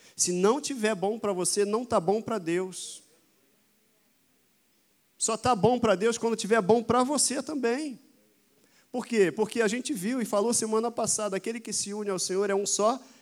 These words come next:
espírito com ele, você e ele são um, vocês estão ligados, eu estou ligado. Amém?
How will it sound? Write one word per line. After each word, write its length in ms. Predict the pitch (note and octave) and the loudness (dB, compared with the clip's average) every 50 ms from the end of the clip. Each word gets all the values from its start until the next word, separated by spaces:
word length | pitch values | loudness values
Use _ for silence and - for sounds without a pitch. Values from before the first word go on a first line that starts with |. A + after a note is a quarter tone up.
| _ _ _ D4 D4 | _ _ _ -6 -4
espírito 640 | A#3+ - - - - - C4 D4 D#4 C#4+ - C4+ | -4 -4 -4 -6 -4 -2 0 0 0 -2 -4 -6
com 180 | - - A3 G#3 | -6 -2 2 2
ele, 200 | A3 A#3+ B3+ B3 | 2 2 2 0
você 300 | G#3 A3 G#3 - - B3 | -2 0 0 0 0 -2
e 40 | A#3 | -4
ele 160 | A#3 C4 C4+ | -4 -4 -2
são 280 | A#3+ - - C4+ B3 A3 | 0 0 0 0 -2 -2
um, 260 | G#3+ A#3 C4 C#4+ C#4 | -2 -2 -2 -4 -6
vocês 140 | A3+ - F#3+ | -6 -6 -6
estão 160 | - - C4+ | -6 -4 -6
ligados, 680 | C4+ C#4+ A3+ D3+ F#3 G#3+ A#3 C4 C4+ A#3+ F3+ E3+ C3+ B2+ | -6 -6 -6 -4 -4 -4 -4 -4 -6 -6 -6 -6 -4 -4
eu 80 | G3+ | -6
estou 160 | G#3 - B3 D4 | -6 -6 -8 -10
ligado. 640 | C4+ G3 E3 F#3+ G#3+ B3 C4 C4 G3+ C#3+ A#2 - _ - - - | -8 -4 -4 -2 -2 -2 -4 -6 -8 -12 -18 -20 _ -20 -14 -8
Amém? 480 | - E3+ G3+ B3+ C#4 B3 G3 B2 F#2 | -4 -2 0 2 4 4 2 2 0